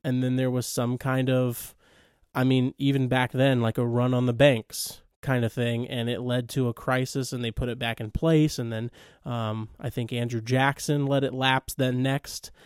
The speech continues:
and then the Fed that we have now has, it w-, is the third time that we've had a centralized bank in the United States, and obviously, we still have it, but it was this weird, this is where it gets a little conspiracy theory. There's a book called, like, the,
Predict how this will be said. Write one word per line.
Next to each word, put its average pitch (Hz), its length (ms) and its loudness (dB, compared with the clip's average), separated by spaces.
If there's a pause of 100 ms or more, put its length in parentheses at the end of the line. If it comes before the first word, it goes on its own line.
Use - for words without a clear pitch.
(200)
and 123 220 0
then 120 320 2 (400)
the 120 280 2
Fed 143 340 4
that 123 120 0
we 127 140 2
have 117 280 -2
now 113 580 -2 (220)
has, 127 460 0
it 135 180 0
w-, 139 160 2
is 139 200 4
the 165 100 0
third 123 680 4
time 127 400 2
that 127 100 -2
we've 131 160 2
had 120 160 0
a 110 60 -4
centralized 123 600 -2
bank 120 240 0
in 131 60 -2
the 123 60 -2
United 117 320 -4
States, - 640 -2 (500)
and 110 520 -2 (340)
obviously, 113 420 -6
we 110 100 -2
still 107 220 -2
have 120 260 0
it, 117 80 -6
but 123 100 -4
it 131 80 -2
was 117 140 -6
this 113 180 -8
weird, 143 500 2 (1200)
this 170 220 6
is 160 100 0
where 156 140 6
it 135 60 4
gets 147 180 4
a 131 40 0
little 135 200 2
conspiracy 139 760 0
theory. 143 420 4
There's 127 220 4
a 113 80 2
book 123 320 2
called, 120 340 0
like, 120 280 0
the, 113 180 -2